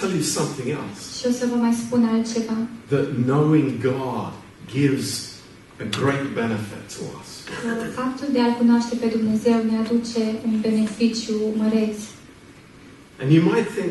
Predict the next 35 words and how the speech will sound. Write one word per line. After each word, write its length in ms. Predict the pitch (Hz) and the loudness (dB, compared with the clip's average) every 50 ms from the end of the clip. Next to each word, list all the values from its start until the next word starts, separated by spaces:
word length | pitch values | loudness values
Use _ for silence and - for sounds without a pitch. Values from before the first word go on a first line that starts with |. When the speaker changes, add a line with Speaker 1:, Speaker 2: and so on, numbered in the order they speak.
| - 165 | -4 -6
Speaker 1:
this 100 | 156 - 151 | -6 -6 -6
is 80 | 139 135 139 | -6 -6 -4
a 20 | 143 151 | -4 -4
little 220 | 147 143 135 127 - - - | -4 -4 -6 -8 -8 -10 -10
strange. 500 | - - - - - - - - - - - - - | -10 -10 -10 -10 -12 -12 -14 -16 -18 -20 -18 -18 -16
Speaker 2:
Și 60 | - - | -10 -4
poate 240 | 247 247 240 247 240 226 | -2 -2 -2 -2 -2 -2
vă 60 | 233 226 226 | -2 -2 -2
gândiți 320 | 226 220 233 233 233 - - | -2 0 0 -2 -2 -4 -4
că 100 | - 233 | -2 -2
e 140 | 226 226 | 0 0
un 140 | 226 226 220 220 | 0 0 0 0
pic 240 | 233 240 247 - - | -2 -2 -4 -2 -2
ciudat. 380 | 240 226 240 233 220 214 220 - - - - - - - - - | -2 0 0 0 0 -2 -4 -8 -10 -14 -18 -20 -20 -20 -6 0
Speaker 1:
But 220 | 139 151 147 147 151 | 2 2 2 2 2
a 180 | 165 156 156 | 2 4 4
spirit-filled 1500 | 143 - - - - - - 208 220 220 226 226 240 240 - - - - - - - - 190 180 185 180 170 165 151 143 - - - - - - - - | 4 2 0 -2 -4 -4 -2 0 2 2 4 4 2 2 2 -2 -6 -10 -12 -12 -2 0 2 4 4 4 2 0 -2 -4 -6 -10 -16 -20 -20 -18 -12 -10
Christian 420 | - 185 - - - - - - - - - - - - 240 | -8 -6 -6 -8 -8 -10 -14 -14 -16 -16 -16 -16 -10 -4 -2
Speaker 2:
Dar 140 | 240 233 | 0 2
un 140 | 240 233 233 - | 2 2 0 2
creștin 560 | 240 233 - - - - 254 269 294 294 285 - | 0 0 0 0 -4 -2 -2 2 4 6 6 6
care 160 | 233 226 220 | 6 4 4
este 300 | 226 220 - - - 208 - - | 4 2 0 -2 -4 -6 -6 -2
plin 300 | 240 240 262 262 247 220 | 0 2 6 6 6 6
de 80 | 214 220 | 6 4
Duhul 400 | 220 220 233 233 226 226 226 220 - - | 4 4 4 4 4 2 0 0 -2 -6
Sfânt 420 | - - 226 214 220 226 240 247 - - - | -6 -4 -2 0 2 2 2 0 0 0 2
Speaker 1:
cannot 600 | 147 139 131 143 143 - - - 190 - - - | 2 4 6 6 6 6 6 6 2 -2 -4 -6
be 100 | 123 120 120 - - - - | -6 -6 -6 -6 -4 -4 -4
cheated. 500 | - - - - - - - 110 - - - - - - - - - | -2 -2 -2 -2 -2 -2 -6 -8 -10 -12 -14 -16 -20 -20 -18 -4 0
Speaker 2:
nu 140 | 240 254 269 269 | 2 2 2 2
poate 280 | 262 262 254 254 254 247 240 - - | 2 0 0 0 0 0 0 0 0
fi 80 | 247 | 2
înșelat. 560 | 247 240 226 226 - 233 226 233 220 214 214 220 - - 117 107 98 98 95 95 - - - - - - - - - - - - - - - - - - - - - - - - - - - | 4 4 4 4 2 2 2 2 2 0 -2 -4 -6 -6 -8 -8 -8 -10 -12 -14 -16 -18 -20 -20 -20 -20 -20 -20 -20 -20 -20 -20 -20 -20 -20 -20 -20 -20 -20 -20 -20 -14 -4 -2 -2 0 4
Speaker 1:
Interesting. 760 | 165 156 156 151 - - 127 - - - - - - - | 6 6 6 6 4 0 -4 -6 -6 -6 -8 -10 -12 -12